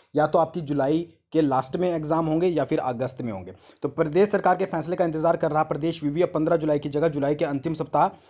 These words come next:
या फिर अगस्त में ही परीक्षाएं जो है वो शुरू कर पाएगा। तो यहाँ से I think आपको पता लग गया होगा, या तो आपके एग्जाम जो होंगे लास्ट सेमेस्टर के, वो आपके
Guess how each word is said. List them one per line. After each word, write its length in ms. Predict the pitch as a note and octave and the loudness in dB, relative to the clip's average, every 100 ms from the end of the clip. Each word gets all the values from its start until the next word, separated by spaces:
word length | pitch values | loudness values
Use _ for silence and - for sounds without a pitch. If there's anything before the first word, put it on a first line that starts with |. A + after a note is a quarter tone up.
| _ C3+ | _ 2
या 180 | E3 | 2
फिर 200 | F3+ F#3 D#3 | 4 0 0
अगस्त 280 | D3+ D#3 E3+ | -4 -4 -2
में 120 | D3 | -2
ही 120 | D#3+ | -2
परीक्षाएं 600 | D#3+ C#3 - D#3+ D#3+ E3 | -4 -6 -4 0 2 0
जो 120 | B2+ | -2
है 160 | G#2+ C#3 | -4 -4
वो 140 | D#3 | -4
शुरू 260 | C#3+ A#2 D3+ | -6 -4 -4
कर 160 | D#3 G#2 | -2 -4
पाएगा। 320 | F#2+ F2 F2+ - - C#3+ | -10 -14 -18 -20 -12 0
तो 60 | |
यहाँ 100 | E3 | 2
से 100 | F#3+ | 4
I 80 | F#3+ | 2
think 160 | G3 F#3+ | 4 0
आपको 200 | F#3+ F#3+ | 0 -2
पता 200 | F3 F3+ | 0 0
लग 160 | E3 | 0
गया 100 | D#3+ | -2
होगा, 140 | D#3+ F#3 | -2 0
या 140 | E3 | 0
तो 120 | E3+ | 2
आपके 240 | E3 E3 E3 | 0 2 -4
एग्जाम 380 | C3+ C#3+ D#3+ | -2 -2 -2
जो 120 | E3 D3 | 0 -2
होंगे 200 | D#3 D#3 | 0 0
लास्ट 220 | C#3 - | 0 -2
सेमेस्टर 320 | C#3+ - D3+ | -6 -4 -6
के, 180 | D#3 E3 - _ - | -4 -6 -8 _ -2
वो 160 | C#3+ F3 | 2 2
आपके 480 | C#3+ C#3 - E3 | 2 -2 -4 -4